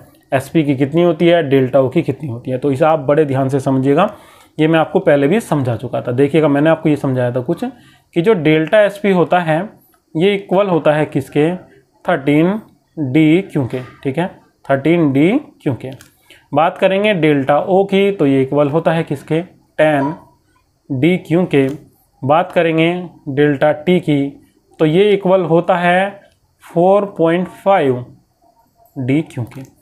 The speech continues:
तो सबसे ज़्यादा एनर्जी किसकी होगी, एसपी की, उसके बाद डेल्टा O की, उसके बाद डेल्टा T की। तो क्रम आपके पास में इसमें सी ऑप्शन है, इसे आप आराम से लगा सकते हैं, ठीक है, सॉरी बी ऑप्शन है, हम सी पे समझ गए,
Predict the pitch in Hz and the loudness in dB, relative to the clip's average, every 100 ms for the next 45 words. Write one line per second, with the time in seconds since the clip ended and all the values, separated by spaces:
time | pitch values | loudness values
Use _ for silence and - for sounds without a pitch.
0 | _ - - 156 170 156 185 139 143 151 | _ -20 -10 -6 -4 -2 -2 0 2 2
1 | 165 160 151 170 - 160 147 156 185 131 | 2 0 -2 -4 -4 2 2 2 -2 -6
2 | - 151 147 180 180 - _ - 131 - | -6 -4 -2 -4 -6 -16 _ -14 -6 -2
3 | 139 151 143 131 123 127 135 151 185 170 | 2 2 2 0 -2 0 2 2 0 -2
4 | - 131 131 120 120 113 147 - 113 - | -2 -2 -2 -2 -6 -4 -4 -4 -10 -12
5 | - _ _ _ 135 - 156 170 151 160 | -20 _ _ _ -8 0 0 2 0 0
6 | 147 139 131 139 135 139 131 - 147 131 | 0 0 0 -4 -4 -4 -6 -2 -2 -2
7 | - 120 120 175 - - - - 131 156 | -4 -8 -6 -8 -10 -20 -16 -10 -2 0
8 | 165 - 147 131 127 123 170 131 120 113 | 0 -2 -2 -2 -2 -2 -2 -2 -4 -6
9 | 101 - - 113 104 135 175 185 - _ | -10 -14 -12 -8 -6 -2 -2 -4 -12 _
10 | _ _ _ _ _ _ _ _ - 127 | _ _ _ _ _ _ _ _ -8 -6
11 | 120 - - 123 170 196 190 151 120 120 | -6 -12 -8 -2 2 2 0 -2 -6 -6
12 | - - 131 - 139 139 127 120 123 170 | -14 -8 -6 -2 -4 -4 -6 -6 -6 -10